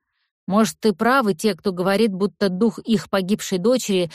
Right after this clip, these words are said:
до сих пор витает над этим местом, продолжала она. "Дочери? Вы хотите сказать матери Хайон?"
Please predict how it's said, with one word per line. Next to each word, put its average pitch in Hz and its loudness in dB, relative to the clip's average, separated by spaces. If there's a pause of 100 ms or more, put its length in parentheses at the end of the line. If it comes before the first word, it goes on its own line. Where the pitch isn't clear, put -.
(300)
до 208 4
сих 226 -2
пор 247 4
витает 190 0
над 170 -4
этим 175 -4
местом, 180 -4 (260)
продолжала 175 0
она. 170 -4 (480)
"Дочери? 208 0 (540)
Вы 214 4
хотите 220 -2
сказать 208 -2
матери 220 2
Хайон?" 226 0